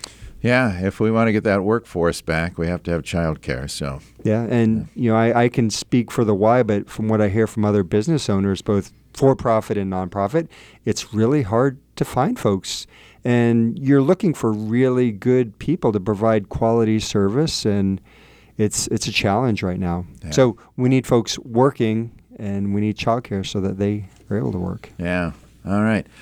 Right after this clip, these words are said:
Speaker 1: I know you have the annual campaign this time of the year. How's that going, Shane?
Speaker 2: It's going really well. Gosh, our volunteers are fantastic this year. Over thirty volunteers who are out sharing stories. We say six stories in six weeks. And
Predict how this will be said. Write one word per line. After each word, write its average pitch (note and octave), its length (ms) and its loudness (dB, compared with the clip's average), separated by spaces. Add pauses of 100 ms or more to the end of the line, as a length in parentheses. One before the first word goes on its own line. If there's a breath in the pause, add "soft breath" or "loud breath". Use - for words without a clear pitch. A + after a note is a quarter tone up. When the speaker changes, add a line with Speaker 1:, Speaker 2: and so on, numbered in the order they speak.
(240 loud breath)
Speaker 1:
I B2+ 100 0
know D#3 140 4
you D3 300 4
have C3+ 340 2
the B2 100 2
annual C3+ 300 0
campaign C3+ 540 0
this D#3 140 -2
time D3+ 200 0
of D#3 40 0
the D3+ 60 2
year. E3 140 2
How's C#3 220 0
that A#2+ 180 0
going, F#2+ 240 0
Shane? - 300 -14 (420 loud breath)
Speaker 2:
It's G3 120 2
going B3 240 4
really A#3 240 6
well. F#3+ 380 4 (220 soft breath)
Gosh, D3 260 4
our A#2 140 4
volunteers B2 760 2
are G#2+ 60 0
fantastic G#2+ 800 -4
this - 200 -4
year. G2+ 240 2
Over G2+ 320 2
thirty C3 360 2
volunteers B2+ 680 2
who B2+ 80 0
are A2 100 4
out G#2+ 160 2
sharing A2+ 440 2
stories. B2 560 0
We G#2+ 80 -2
say G#2 260 0
six - 280 0
stories D3+ 420 0
in G#2+ 80 0
six - 280 -4
weeks. F#3 380 0
And G#2 260 0